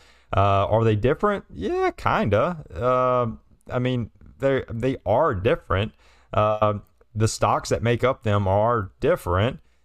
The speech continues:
Uh, they do track two different indexes. Um,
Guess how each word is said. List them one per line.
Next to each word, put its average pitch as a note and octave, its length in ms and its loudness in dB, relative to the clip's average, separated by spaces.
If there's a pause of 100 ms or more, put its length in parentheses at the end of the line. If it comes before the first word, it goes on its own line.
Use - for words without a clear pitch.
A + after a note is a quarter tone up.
(100)
Uh, G2+ 240 2
they G#2+ 160 2
do B2+ 420 0
track A#2 800 -2
two B2+ 280 0
different A#2+ 440 0 (280)
indexes. B2+ 840 -2 (360)
Um, G2+ 600 2